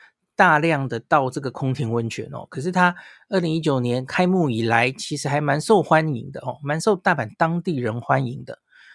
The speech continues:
像这次我去遇到的大阪朋友，他就说他常带他的小朋友假日就来这边洗。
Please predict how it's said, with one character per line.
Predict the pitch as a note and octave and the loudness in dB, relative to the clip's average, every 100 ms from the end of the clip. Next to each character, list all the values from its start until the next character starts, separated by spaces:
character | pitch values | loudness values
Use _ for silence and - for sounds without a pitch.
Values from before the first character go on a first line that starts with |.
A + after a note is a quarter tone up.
| _ _ | _ _
像 | - - F#3+ F3+ | -6 -2 -2 -2
这 | - F#3 | 0 0
次 | - F3+ | 2 2
我 | C3 B2+ | 2 -2
去 | - F3+ | -6 -4
遇 | D#3+ | 0
到 | D#3 C#3+ | 0 0
的 | |
大 | C3+ D3+ | 0 0
阪 | C#3+ A2 | 0 -2
朋 | - C3+ | -2 -2
友， | A#2+ | -2
他 | A#2 | -4
就 | C#3 | -4
说 | D3 D#3+ | -2 0
他 | E3 | 0
常 | E3+ - A#2+ B2+ | -2 -4 -6 0
带 | D#3+ C#3 | 0 0
他 | - C#3+ | 0 0
的 | C3 A#2+ | 0 -2
小 | - | -4
朋 | A2 - A#2+ | -6 -4 -2
友 | B2 - - - - _ - | -4 -6 -20 -20 -20 _ 2
假 | D#3+ | 6
日 | C#3+ C#3+ | 6 6
就 | C#3+ | 6
来 | B2 A2+ | 6 4
这 | E3+ | 2
边 | C3+ | 2
洗。 | A2+ D3 - - | 2 2 0 -4